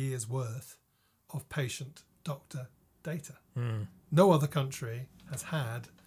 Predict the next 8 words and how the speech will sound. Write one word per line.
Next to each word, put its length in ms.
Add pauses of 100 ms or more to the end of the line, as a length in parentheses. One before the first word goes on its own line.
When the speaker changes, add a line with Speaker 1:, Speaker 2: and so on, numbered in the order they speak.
(480)
Speaker 1:
that 300
kind 340
of 280 (420)
generational 920 (160)
Speaker 2:
Yeah, 160
Speaker 1:
cont-, 260
continuity. 600
Speaker 2:
continuation. 260